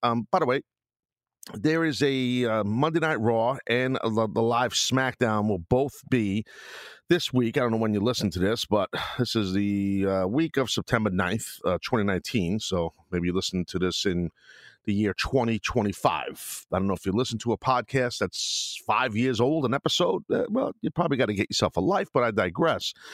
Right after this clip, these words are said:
So, uh, the deal is the Garden, Madison Square Garden, world's most famous arena, uh,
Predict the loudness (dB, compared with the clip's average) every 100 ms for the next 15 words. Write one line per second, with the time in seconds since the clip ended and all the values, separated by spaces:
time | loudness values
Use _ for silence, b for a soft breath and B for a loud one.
0 | B B -2 0 2 2 2 2 0 2
1 | 2 0 -4 -20 -14 -8 0 2 2 0
2 | 0 2 2 2 0 0 2 0 -2 0
3 | 2 2 2 2 2 2 2 0 0 0
4 | 0 -2 0 2 2 0 0 0 0 0
5 | 0 2 0 0 -2 B B B B B
6 | 0 0 0